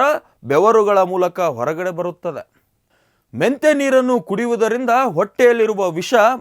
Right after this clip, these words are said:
ಮಲಮೂತ್ರ ಬೆವರುಗಳ ಮೂಲಕ ಹೊರಬರುತ್ತದೆ. ಹೊಟ್ಟೆ ಶುದ್ಧಿಯಾಗಿರುತ್ತದೆ, ಜೀರ್ಣಕ್ರಿಯೆ ಸುಗಮವಾಗುತ್ತದೆ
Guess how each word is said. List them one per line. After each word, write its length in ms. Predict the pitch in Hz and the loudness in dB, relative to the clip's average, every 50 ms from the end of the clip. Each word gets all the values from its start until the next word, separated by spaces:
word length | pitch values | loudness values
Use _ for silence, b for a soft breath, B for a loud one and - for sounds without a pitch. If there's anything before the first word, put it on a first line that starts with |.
| 120 123 | -6 -4
ಮಲಮೂತ್ರ 580 | 131 156 196 220 226 233 233 233 - 214 202 | 0 0 0 0 0 -2 -4 -4 -4 -4 -2
ಬೆವರುಗಳ 460 | 180 147 151 175 220 233 214 208 220 | -2 0 0 0 0 0 0 0 -2
ಮೂಲಕ 400 | 214 196 196 202 196 202 190 - | -2 -4 -4 -4 -6 -6 -4 -2
ಹೊರಬರುತ್ತದೆ. 1080 | 196 170 147 127 113 120 135 165 165 185 185 190 175 _ - 190 151 143 - _ _ _ _ _ _ | -2 0 0 -2 -4 -4 -4 -4 -4 -4 -6 -6 -8 _ -8 -8 -8 -10 -14 _ _ _ _ _ _
ಹೊಟ್ಟೆ 380 | 143 - - - - 247 226 185 | -4 -4 -2 2 2 2 2 2
ಶುದ್ಧಿಯಾಗಿರುತ್ತದೆ, 1080 | - - 156 165 160 190 226 214 214 202 185 196 196 - _ - 185 175 220 262 285 | 0 -4 -8 -8 -4 -2 0 0 0 0 -2 -4 -4 -6 _ -8 -2 2 4 4 2
ಜೀರ್ಣಕ್ರಿಯೆ 880 | 254 160 131 147 202 247 254 247 226 - - 220 226 220 214 202 190 - | 2 -4 -8 -6 -4 -2 -2 -2 -4 -4 -8 -8 -4 0 0 0 0 -2
ಸುಗಮವಾಗುತ್ತದೆ 1080 | - - - 147 143 190 214 214 208 196 196 185 175 185 - - 180 151 135 - - | -4 -8 -12 -6 -4 -2 -2 -2 -2 -4 -4 -4 -6 -8 -8 -8 -6 -6 -6 -10 -12